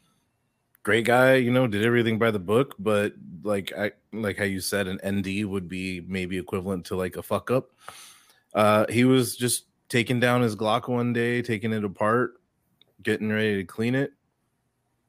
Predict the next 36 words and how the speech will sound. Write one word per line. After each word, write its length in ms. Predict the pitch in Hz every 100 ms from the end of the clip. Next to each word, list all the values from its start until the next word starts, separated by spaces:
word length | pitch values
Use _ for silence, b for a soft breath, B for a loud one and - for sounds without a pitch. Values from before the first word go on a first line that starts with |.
| _
Forgot 420 | - 110 92 104 -
to 160 | 113
actually 680 | 101 101 - 107 98 95 82
check 440 | - - 110 - -
the 100 | 110
barrel 460 | 95 101 110 95 87
that 200 | 87 80
one 340 | 82 95 110
time. 440 | 101 123 117 85 85 _ b b b b
And 220 | 95 92
with 180 | 95 -
the 80 | 101
Glocks, 580 | 110 143 147 - - 87
you 140 | 104
know, 180 | 107 107
you 160 | 107 95
gotta 240 | 101 92
press 360 | - 110 104 -
down 520 | 95 110 113 113 -
the, 420 | 98 107 101 95 90
the 120 | 92
middle, 540 | 101 107 113 107 104 - _ -
you 80 | 101
know, 120 | 92
slide 320 | - 110 113
release 400 | 117 117 120 -
and 80 | 101
then 120 | 95
squeeze 280 | - 110 104
the 60 |
trigger. 420 | 98 123 127 139 139 B B B _ _ - _ -
Shot 260 | - 101
himself 380 | 104 101 107 98
in 60 | 104
the 60 |
knee 320 | 98 101 85